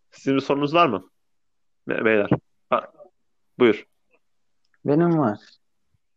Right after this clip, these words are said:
Speaker 2: Mavişçim, şimdi, e, hazır gıdalar tüketirken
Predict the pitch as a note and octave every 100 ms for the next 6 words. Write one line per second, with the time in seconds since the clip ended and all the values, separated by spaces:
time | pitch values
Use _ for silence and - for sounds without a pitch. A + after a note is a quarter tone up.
0 | _ _ _ _ _ A#3 F#4+ _ _ _
1 | _ _ - - B2+ C#3+ F3 - - B2
2 | - D3+ D#3 D#3 D#3 _ _ _ _ _
3 | _ A#2 A2+ A2 A2 - - _ _ _
4 | - _ _ _ A#2+ C#3 C3+ C#3 C#3 C#3
5 | C3+ C#3+ C3+ - C#3 B2+ C#3+ - C#3 A#2+